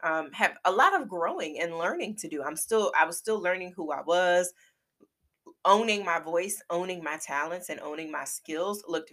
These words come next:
very different at twenty-four than it does now at thirty-one. And so even then,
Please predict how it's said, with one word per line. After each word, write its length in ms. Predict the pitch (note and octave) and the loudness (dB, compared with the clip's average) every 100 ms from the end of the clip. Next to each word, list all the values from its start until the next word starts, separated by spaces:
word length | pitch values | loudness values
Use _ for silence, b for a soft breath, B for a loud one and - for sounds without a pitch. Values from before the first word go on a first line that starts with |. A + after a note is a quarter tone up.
| C#3 | -8
very 280 | D#3 F#3 E3+ | -4 -2 -2
different 420 | D3 C#3+ E3 - | -6 -6 -8 -6
at 160 | C#3+ - | -8 -8
twenty-four 540 | D#3 C#3+ D3+ D#3 D3 | -12 -12 -10 -8 -6
than 160 | C#3+ C3+ | -6 -8
it 120 | C3+ | -6
does 260 | D3 D3 D3 | -4 -4 -6
now 240 | C#3 D#3 | -6 -4
at 160 | C#3+ - | -6 -6
thirty-one. 560 | C#3+ C#3 C#3 C3+ - _ _ _ _ F3 | -8 -8 -10 -8 -10 _ _ _ _ -2
And 180 | E3 | -2
so 600 | - F3 D#3 D3+ D3 C#3+ - _ _ _ - | 2 2 2 2 0 -4 -14 _ _ _ -2
even 400 | A3+ G3 D#3 D3 | 2 4 4 2
then, 340 | E3 E3 F4+ | 0 0 0